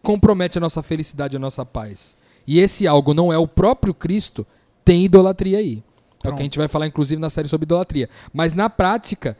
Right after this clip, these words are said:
Speaker 1: você tá fazendo da igreja, colocando a igreja numa posição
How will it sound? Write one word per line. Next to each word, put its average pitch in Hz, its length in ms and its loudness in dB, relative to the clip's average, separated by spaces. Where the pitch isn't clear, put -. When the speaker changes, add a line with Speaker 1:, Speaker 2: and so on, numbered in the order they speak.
Speaker 1:
você 160 320 0
tá 190 200 -4
fazendo 156 680 0
da 156 180 -2
igreja, 175 460 0
colocando 196 380 0
a - 20 -2
igreja 180 320 0
numa 196 240 -2
posição 226 840 -2